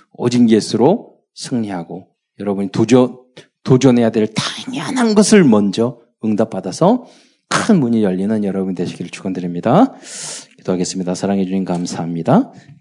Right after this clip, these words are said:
오늘도 너무나 소중하고 앞으로 미래 세계를 책임질 우리 후대들 함께 모여서 예배드릴 수 있는 은혜 중-, 주-, 시간을 주신 것 참으로 감사를 드립니다. 주님께서 성령 충만히 역사해 주고 축복하여 주시어서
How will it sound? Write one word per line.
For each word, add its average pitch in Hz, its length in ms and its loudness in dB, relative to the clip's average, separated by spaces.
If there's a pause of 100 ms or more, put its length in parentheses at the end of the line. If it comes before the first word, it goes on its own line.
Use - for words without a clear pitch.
(140)
오늘도 90 440 -10 (440)
너무나 98 220 -4
소중하고 95 600 -4
앞으로 117 400 0
미래 107 340 0
세계를 120 440 0
책임질 101 580 -6
우리 104 140 -6
후대들 98 440 -4
함께 117 340 -6
모여서 104 520 0 (520)
예배드릴 98 460 0
수 - 140 -6
있는 95 260 -4
은혜 90 140 -4
중-, 92 300 -12 (680)
주-, 98 240 -12 (320)
시간을 117 380 0
주신 - 200 -8
것 98 120 -6
참으로 95 300 -6
감사를 90 680 -2
드립니다. 101 640 -2 (440)
주님께서 95 340 -6
성령 117 420 -2
충만히 185 520 2
역사해 95 400 -2
주고 - 260 -14
축복하여 - 580 -6
주시어서 101 680 -4